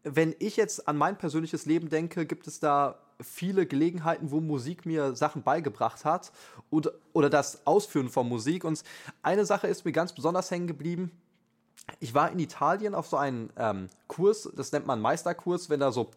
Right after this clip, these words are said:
Profs unterrichten und dann fliegen da die ganzen Musikstudenten hin und dann wird in schöner Umgebung ganze Zeit nur Musik betrieben. Und, äh, du musst dir vorstellen, ein Tag da sieht so aus,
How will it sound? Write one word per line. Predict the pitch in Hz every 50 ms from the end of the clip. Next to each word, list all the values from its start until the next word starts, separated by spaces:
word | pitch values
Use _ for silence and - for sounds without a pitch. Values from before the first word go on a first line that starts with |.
| _ _
Profs | - 143 160 170 170 - -
unterrichten | - 156 156 - 151 131 151 156 - - - 151 147 151
und | 147 - 131 123 117 - - - - 135
dann | - 127 117 120 120
fliegen | 113 - - 151 156 151 147
da | 147 139 135
die | 131
ganzen | 127 139 139 139 - 127
Musikstudenten | 123 127 156 - - - 123 131 131 127 - 117
hin | 110 143 165 180 190 180
und | 147 135 120
dann | 139 123 110
wird | 143 147
in | - 131
schöner | - - 156 151 156 147
Umgebung | 131 123 104 - 139 151 143 143 147 139 143 143 - - - - - _
ganze | - 151 151 147 156
Zeit | - - 160 143 143 139 160
nur | 139 143
Musik | 139 131 131 117 123 135 131 _
betrieben. | 135 - - - 113 107 98 95 90 - _ - - - - - - - - - _ _
Und, | 151 151 151 151 151 - - - - _ - -
äh, | - 147 160 - _ _
du | - 165
musst | 156 208 214 214
dir | - -
vorstellen, | - 170 175 170 - - 175 175 175 165 - - _ _
ein | - 135 131
Tag | - - 165 175 - -
da | 170 156
sieht | 135 147 127
so | - - 170 185 -
aus, | 175 170 180 175 - -